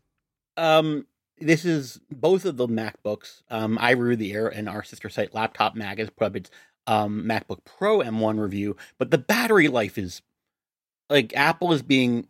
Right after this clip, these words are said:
I mean, they're not being modest. It's actually pretty close to their claim, but the MacBook Air lasted fourteen hours and forty-one minutes on our battery test, which makes it the longest lasting MacBook Air ever.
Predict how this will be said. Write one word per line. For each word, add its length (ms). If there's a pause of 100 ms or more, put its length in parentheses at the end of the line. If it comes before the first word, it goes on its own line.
(120)
I 60
mean, 160
they're 80
not 220
being 440
modest. 440
It's 100
actually 220
pretty 240
close 300
to 40
their 140
claim, 300
but 160 (280)
the 60
MacBook 380
Air 160
lasted 320
fourteen 480
hours 260
and 140
forty-one 580
minutes 260
on 120
our 100
battery 420
test, 400 (320)
which 400 (180)
makes 180
it 100
the 80
longest 540
lasting 380
MacBook 460
Air 280
ever. 400